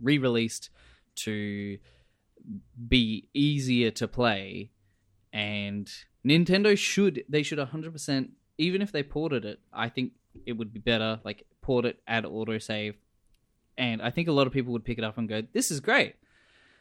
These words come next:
Uh, but until they do that, and I don't think that they are actually going to do anything with this I P, which is the sad thing. Um,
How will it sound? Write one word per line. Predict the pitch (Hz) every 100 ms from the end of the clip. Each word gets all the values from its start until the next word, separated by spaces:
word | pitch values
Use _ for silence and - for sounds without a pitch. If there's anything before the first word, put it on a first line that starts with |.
| _ _ _ -
Uh, | 107 95 - _ - - - - _ _ _ _ -
but | 110 101 - _ _ _ _ _ _ _ _ _ _ _ _ _ -
until | 147 127 170 147
they | 123
do | 107 147 190
that, | 107 107 - _ _ -
and | 120
I | 127
don't | 147 160 127
think | 139
that | 131 107
they | 110
are | 143 127
actually | 117 - 110
going | 113 123 117
to | 104
do | 123 120
anything | 113 113 110
with | 107 104
this | 104 110
I | 104
P, | 135 139
which | 107 104
is | 107 104
the | 101
sad | 107 101 -
thing. | 104 101 135 _ _ _ _ _ _ _ _ _ _ _ _ _ _ _ - _ _ -
Um, | 117 107 104 101